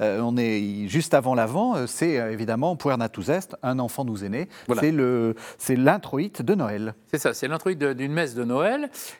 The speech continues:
Speaker 2: Euh, je sais plus très exactement laquelle c'est. Euh,
Speaker 1: Vous savez
Speaker 2: je crois que c'est la messe du jour,
Speaker 1: Mhm.
Speaker 2: euh, je crois, mais je veux pas dire de bêtises, hein.
Speaker 1: Mhm.
Speaker 2: Bon.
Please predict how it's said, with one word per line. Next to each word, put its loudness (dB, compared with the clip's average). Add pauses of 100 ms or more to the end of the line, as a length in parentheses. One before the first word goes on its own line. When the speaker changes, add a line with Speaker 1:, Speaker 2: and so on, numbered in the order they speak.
Speaker 2:
Euh, 2 (440)
je -12
sais -6
plus -20
très -4
exactement -8
laquelle -4
c'est. -2 (400)
Euh, 0
Speaker 1:
Vous -8
savez 0
Speaker 2:
je -12
crois -4
que -10
c'est 0
la -2
messe -6
du -4
jour, 0
Speaker 1:
Mhm. -2
Speaker 2:
euh, -4 (140)
je -4
crois, -2
mais -2 (380)
je -12 (260)
veux -4
pas -2
dire 0
de -2
bêtises, -4
hein. -4
Speaker 1:
Mhm. -2
Speaker 2:
Bon. -2